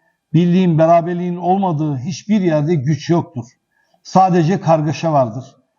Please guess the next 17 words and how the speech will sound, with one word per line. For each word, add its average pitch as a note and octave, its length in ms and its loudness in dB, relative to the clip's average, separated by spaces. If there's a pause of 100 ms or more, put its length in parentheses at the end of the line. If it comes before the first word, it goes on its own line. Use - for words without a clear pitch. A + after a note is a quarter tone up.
(340)
Biz F#3+ 200 2
şu - 180 0
anda F#3 260 0
kargaşalı E3+ 680 -2
bir F3 100 -4
toplum E3+ 480 -2
değiliz. D#3+ 480 -2 (800)
E, C#3+ 280 2
kendisiyle, F3 920 -2 (300)
çevresiyle E3 760 0
barışık D#3+ 420 -2
bir D#3+ 60 -6
toplumuz C#3 600 -4
ve D#3 260 -2
böyle F#3 280 0
bir D#3+ 120 0
federasyonun C#3 1000 -4